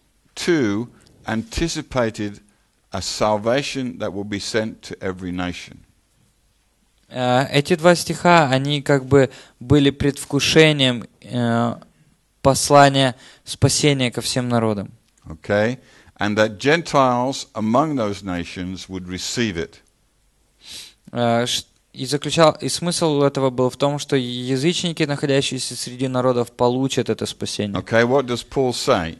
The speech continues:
Speaker 1: in verses nineteen and twenty?
Speaker 2: Что же Павел говорит в этих двух стихах?
Speaker 1: But I say, did Israel not know? First Moses said, "I will provoke you to jealousy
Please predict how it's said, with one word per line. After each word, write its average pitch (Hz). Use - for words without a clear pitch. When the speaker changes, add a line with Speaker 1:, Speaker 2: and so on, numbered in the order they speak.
Speaker 1:
in 92
verses 92
nineteen 90
and 82
twenty? 73
Speaker 2:
Что 147
же 147
Павел 135
говорит 127
в -
этих 107
двух 107
стихах? 107
Speaker 1:
But 110
I 127
say, 104
did 117
Israel 127
not 104
know? 98
First 127
Moses 127
said, 85
"I 107
will 120
provoke 123
you 131
to 107
jealousy 92